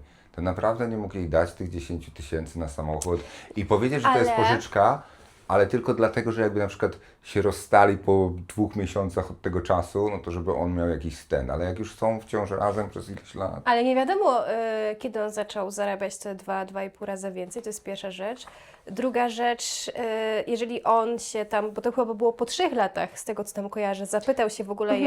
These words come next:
Speaker 2: jak, jak, jak w ogóle stoi ta sytuacja.
Speaker 3: Po
Speaker 2: I
Speaker 3: roku zapytał się,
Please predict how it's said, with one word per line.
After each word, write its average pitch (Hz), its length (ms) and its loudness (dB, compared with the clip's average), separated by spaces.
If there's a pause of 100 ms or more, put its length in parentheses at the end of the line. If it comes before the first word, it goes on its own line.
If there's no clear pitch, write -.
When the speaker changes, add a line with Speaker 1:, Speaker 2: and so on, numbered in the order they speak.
(200)
Speaker 2:
jak, - 100 -12
jak, 208 240 -4
jak 214 160 -6
w 202 80 -10
ogóle 202 200 -2
stoi 208 280 -2
ta 214 100 -4
sytuacja. 202 760 -4 (640)
Speaker 3:
Po 285 100 8
Speaker 2:
I - 20 10
Speaker 3:
roku 240 280 8
zapytał 226 420 6
się, 220 580 4